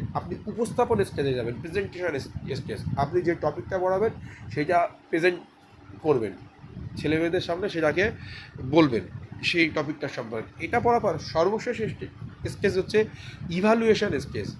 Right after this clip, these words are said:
মূল্যায়ন পর্ব। তো এই ইভ্যালুয়েশন স্টেজ হচ্ছে, এই তিনটে হচ্ছে একটি পাঠ পরিকল্পনার তিনটে। হ্যাঁ, তার আগে তো আপনার উদ্দেশ্য, সামর্থ্যগুলো আছে সেগুলো আমাদের লিখতে হবে। সামর্থ্য কী? কাম্য সামর্থ্য আছে,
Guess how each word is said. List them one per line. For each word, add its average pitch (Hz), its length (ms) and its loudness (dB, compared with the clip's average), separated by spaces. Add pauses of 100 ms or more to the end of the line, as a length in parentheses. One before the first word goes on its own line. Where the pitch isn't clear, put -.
মূল্যায়ন 180 400 6
পর্ব। 110 240 0 (1800)
তো 202 200 6 (480)
এই 175 220 6
ইভ্যালুয়েশন 233 680 4
স্টেজ 220 260 -2
হচ্ছে, 220 180 2
এই 220 120 4 (260)
তিনটে 208 340 -2
হচ্ছে 240 300 4
একটি 202 460 2
পাঠ 180 220 2
পরিকল্পনার 202 600 0 (200)
তিনটে। 135 340 -4 (300)
হ্যাঁ, 240 120 4
তার 190 200 6
আগে 208 200 6
তো 220 300 4
আপনার 170 240 0
উদ্দেশ্য, 185 640 0 (300)
সামর্থ্যগুলো 185 680 6
আছে 156 360 6
সেগুলো 175 340 2
আমাদের 170 260 0
লিখতে 151 340 0
হবে। 147 280 8 (380)
সামর্থ্য 175 440 4
কী? 165 140 0
কাম্য 190 340 2
সামর্থ্য 165 400 4
আছে, 117 280 4